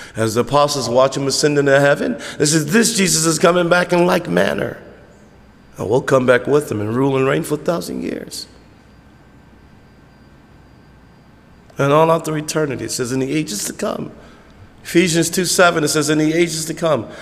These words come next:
We'll learn about him in the ages to come. We'll never be able to comprehend everything about who he is.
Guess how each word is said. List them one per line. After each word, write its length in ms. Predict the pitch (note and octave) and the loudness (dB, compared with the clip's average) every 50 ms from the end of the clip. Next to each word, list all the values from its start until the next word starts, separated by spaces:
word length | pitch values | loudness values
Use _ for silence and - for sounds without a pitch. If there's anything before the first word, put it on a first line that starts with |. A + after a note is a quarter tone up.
| - - - - - - | -18 -20 -20 -20 -12 0
We'll 260 | - D#3+ F#3 F#3 F3 | 2 4 4 6 6
learn 280 | E3+ F#3 F#3+ F#3+ F#3+ | 4 4 4 2 0
about 280 | G3+ F#3+ F#3 F3 E3+ D#3+ | 0 0 0 -2 -2 -2
him 80 | D#3+ D#3+ | 0 0
in 60 | D#3 | 0
the 120 | D#3 D#3+ | 0 0
ages 300 | E3+ E3+ E3 D#3+ D#3 - | 0 0 0 -2 -6 -8
to 60 | D#3+ | -10
come. 420 | D3+ - - D3 D3+ D3+ C3 A2+ - - - - - - - - - - - - - - - - - - - _ _ - - - - - - - - - - - - - - - - - | -10 -12 -12 -12 -12 -14 -14 -16 -18 -20 -20 -20 -20 -20 -20 -20 -20 -20 -20 -20 -20 -20 -20 -20 -20 -20 -20 _ _ -20 -20 -20 -20 -20 -20 -20 -20 -20 -20 -20 -20 -20 -20 -20 -16 -6
We'll 160 | - C3+ C3+ C#3 | 0 2 2 2
never 380 | D#3+ E3+ G3 G3 F#3+ F#3+ F#3 | 4 4 4 4 4 2 0
be 200 | E3 E3 E3+ E3+ | 0 0 2 2
able 160 | E3+ E3 D#3 | 2 2 0
to 60 | D3+ C#3+ | -2 -4
comprehend 440 | D3+ - C#3+ C#3 C#3 C#3+ C#3+ C3 | -2 0 0 0 0 0 0 0
everything 340 | C3+ C#3+ C#3+ D#3 E3+ E3 D3+ | 0 -2 -4 -4 -6 -4 -4
about 220 | D3 - C3 C#3 C3+ | -2 0 0 0 0
who 120 | C#3 C#3 | -2 -4
he 100 | C#3 C#3 | -4 -6
is. 460 | D3 D3+ - - - - - - - | -6 -6 -6 -8 -10 -10 -14 -16 -16